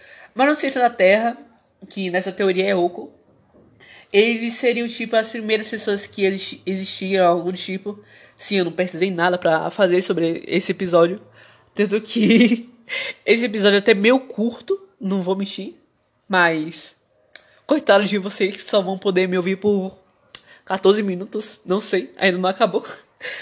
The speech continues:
É, voltando. Mas também tem a, tem a, a teoria que eles estariam disfarçados de pessoas inte-, importantes pra nós. Não es-, mas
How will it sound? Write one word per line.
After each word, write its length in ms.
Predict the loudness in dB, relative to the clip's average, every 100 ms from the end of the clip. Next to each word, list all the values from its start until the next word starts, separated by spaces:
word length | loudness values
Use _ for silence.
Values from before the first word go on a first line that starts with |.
| -16 -20 _
É, 220 | 4 4
voltando. 580 | 4 2 2 -2 -2 -8 -16 _ _ _ _
Mas 240 | 2 2
também 220 | 2 -2 4
tem 140 | 6
a, 180 | 6 2
tem 260 | -4 -4
a, 460 | 0 0 0 0 -2
a 40 | 0
teoria 420 | 2 2 2 -2
que 220 | -4 -2
eles 500 | -2 -2 -8 -12 -18 -20 -20 2
estariam 240 | 4 4
disfarçados 540 | 2 0 0 2 0
de 80 | 0
pessoas 300 | -6 -4 -6
inte-, 260 | -2 -4 -4
importantes 420 | -4 -2 -2 -4
pra 140 | -4 -2
nós. 460 | 2 0 0 -8 -20 _ _ _
Não 240 | -4 -2 -2
es-, 240 | -6 -14
mas 500 | -6 0 2 2 0